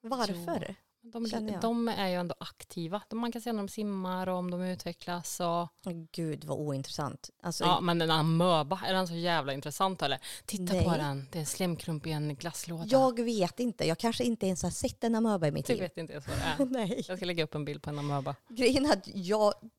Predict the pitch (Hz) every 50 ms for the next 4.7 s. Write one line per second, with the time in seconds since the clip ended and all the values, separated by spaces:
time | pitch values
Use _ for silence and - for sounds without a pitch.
0 | _ _ _ 170 165 64 - 50 50 - - - - - - - - - 175 -
1 | _ _ _ 202 196 165 190 185 180 196 185 165 196 240 240 - - - - -
2 | - _ - 247 247 262 240 196 190 - 185 175 - - 170 165 165 165 165 170
3 | 185 214 214 180 - 240 427 508 554 480 269 175 - - - - - - - -
4 | - - - - 330 311 359 339 302 254 226 226 330